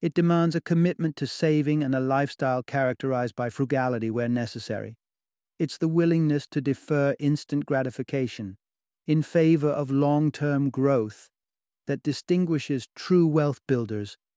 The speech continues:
from those who merely appear wealthy. In essence,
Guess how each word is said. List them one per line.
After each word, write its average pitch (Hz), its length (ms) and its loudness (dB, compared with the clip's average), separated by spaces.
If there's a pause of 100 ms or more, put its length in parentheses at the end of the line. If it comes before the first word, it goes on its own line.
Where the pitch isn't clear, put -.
from 135 220 2
those 143 360 2
who 143 140 2
merely 131 380 2
appear 135 400 2
wealthy. 110 540 -4 (920)
In 156 140 4
essence, 156 460 2